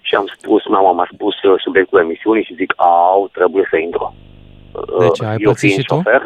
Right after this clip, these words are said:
Speaker 1: zic, „Trebuie, obligatoriu.”
Speaker 2: Mhm.
Speaker 1: Uh, eu sunt șofer.
Speaker 2: Așa.
Speaker 1: Să înțeleagă, uh, și doctorii psihologi care ne pun la fișa, uh, psiho să scriem la funcție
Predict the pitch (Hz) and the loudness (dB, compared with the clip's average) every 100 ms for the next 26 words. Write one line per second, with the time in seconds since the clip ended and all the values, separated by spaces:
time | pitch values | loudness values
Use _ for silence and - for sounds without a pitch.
0 | 98 101 101 _ 101 107 113 92 - - | -2 -4 -4 _ 0 2 2 -2 -4 -8
1 | _ - 104 110 92 85 90 95 80 - | _ 0 0 2 0 0 2 0 0 -8
2 | - - _ _ _ _ _ - - 127 | -16 -18 _ _ _ _ _ -20 -8 -4
3 | 143 135 - - - 113 110 110 110 - | -4 -6 -14 -6 2 4 6 6 4 0
4 | _ - 120 147 - 143 143 - - 98 | _ -2 4 4 4 2 2 0 0 -2
5 | - - _ _ _ _ _ _ _ _ | -2 -12 _ _ _ _ _ _ _ _
6 | 131 120 120 110 156 - 127 110 101 101 | -8 -6 -6 -6 -6 -2 -2 2 2 2
7 | 113 127 156 - _ _ _ _ - 113 | 2 4 4 2 _ _ _ _ 0 2
8 | 107 98 - - 104 113 - - 123 - | 4 2 -2 -6 2 0 4 4 4 2
9 | - - - 95 87 85 117 - - 110 | -2 0 2 0 2 2 2 0 0 2
10 | 104 92 98 92 127 156 127 - - - | 0 0 -2 0 2 2 2 -8 -4 2
11 | 95 - - - - - 90 - - 95 | 2 2 -4 -6 -4 0 0 0 0 4
12 | 87 82 78 73 - - - 107 92 131 | 4 4 4 2 -4 -8 -4 2 2 2
13 | - 120 - 107 107 135 139 - 101 90 | 0 -2 -2 0 4 4 2 -2 -2 -2
14 | 113 117 - 156 156 | 0 -2 2 4 4